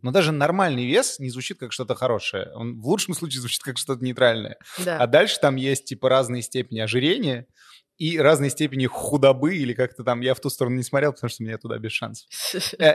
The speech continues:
Speaker 1: как бы, то есть, ну, понятно, что медицина, она, в принципе, вся построена по принципу, как бы, мы реша-, все,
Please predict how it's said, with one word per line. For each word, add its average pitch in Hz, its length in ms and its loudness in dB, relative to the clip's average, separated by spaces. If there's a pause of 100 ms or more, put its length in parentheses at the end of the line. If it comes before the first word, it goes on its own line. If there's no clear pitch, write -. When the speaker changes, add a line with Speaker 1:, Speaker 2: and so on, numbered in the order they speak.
(300)
Speaker 1:
как 147 180 4
бы, 127 120 -2
то 135 140 2
есть, 135 300 2
ну, 165 180 4
понятно, 151 380 4
что 131 440 4 (280)
медицина, 135 520 2
она, 135 120 4
в - 80 -4
принципе, 151 320 -2
вся 120 220 0
построена 147 480 2
по 113 100 -2
принципу, 120 640 -4
как 107 260 -2
бы, 104 340 -2
мы 120 460 -2
реша-, 113 360 -6 (100)
все, - 200 -10